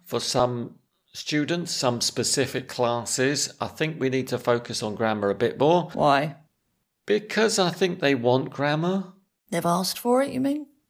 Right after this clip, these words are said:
Speaker 1: Yeah.
Speaker 2: Oh, well, that's quite, <laughs> quite a clear indication
Speaker 1: <laughs>
Speaker 2: that you're not done enough grammar then in the past.
Speaker 1: Well, I thought I had, but I can always do more. But that's good.
Speaker 2: Mm.
Speaker 1: And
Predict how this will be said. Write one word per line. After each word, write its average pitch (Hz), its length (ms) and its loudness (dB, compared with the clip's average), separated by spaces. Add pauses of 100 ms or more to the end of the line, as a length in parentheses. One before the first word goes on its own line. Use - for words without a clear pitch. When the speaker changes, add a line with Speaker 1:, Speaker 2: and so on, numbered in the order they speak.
Speaker 1:
Yeah. 113 440 0 (720)
Speaker 2:
Oh, 156 140 4
well, 170 240 0
that's 196 320 0
quite, 180 420 4 (160)
<laughs> - 140 -20
quite 196 260 2
a - 100 -2
clear 180 400 8 (140)
indication 202 800 4
Speaker 1:
<laughs> 254 120 2
Speaker 2:
that - 640 0
you're 208 120 2
not 208 220 6
done 226 180 8
enough 240 400 4
grammar 156 320 6
then 92 420 -2
in 180 160 -4
the 180 60 -4
past. 175 400 -4
Speaker 1:
Well, 302 140 4
I 226 40 6
thought - 320 0
I 95 100 -4
had, 107 320 -10
but 135 140 2
I 151 60 0
can 165 180 0
always 147 260 0
do 95 200 0
more. 101 420 -4 (120)
But 127 80 -6
that's 165 240 -2
good. - 280 -8 (500)
Speaker 2:
Mm. 196 360 4 (480)
Speaker 1:
And 139 380 2